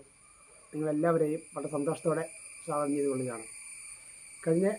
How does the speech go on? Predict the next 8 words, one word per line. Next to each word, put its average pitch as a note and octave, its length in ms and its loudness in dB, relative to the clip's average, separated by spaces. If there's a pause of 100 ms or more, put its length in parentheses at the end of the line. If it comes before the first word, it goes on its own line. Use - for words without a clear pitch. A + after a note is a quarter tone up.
(140)
രണ്ട് F#3 160 2
മാസത്തിലേറെയായി D#3 640 2 (440)
പുതിയ D3+ 240 4
വീഡിയോകളൊന്നും D3 480 0
ഇടാൻ C3+ 240 0
എനിക്ക് C3 220 -4 (200)
എൻ്റെ D3 220 -2 (560)
ചില, E3 120 4